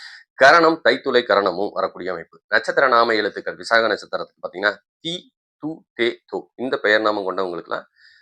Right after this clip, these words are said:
அமைக்கலாம், பெயர் நாமம் வைக்கலாம் அப்படிங்கறத எடுத்துக்கலாம்.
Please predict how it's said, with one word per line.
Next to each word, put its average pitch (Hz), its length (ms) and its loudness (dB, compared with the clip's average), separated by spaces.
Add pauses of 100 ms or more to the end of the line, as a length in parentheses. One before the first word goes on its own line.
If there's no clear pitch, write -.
(140)
அமைக்கலாம், 98 600 0 (100)
பெயர் 104 260 -2
நாமம் 95 320 -4
வைக்கலாம் 95 540 -4
அப்படிங்கறத 80 460 -12
எடுத்துக்கலாம். - 420 -14